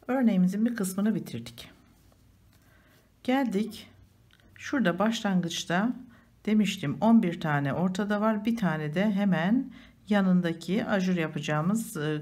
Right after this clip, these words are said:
kısımda var. Toplam on iki taneden oluşuyor.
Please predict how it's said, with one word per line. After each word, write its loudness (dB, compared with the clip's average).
kısımda -4
var. 0
Toplam -2
on 2
iki -2
taneden -4
oluşuyor. -4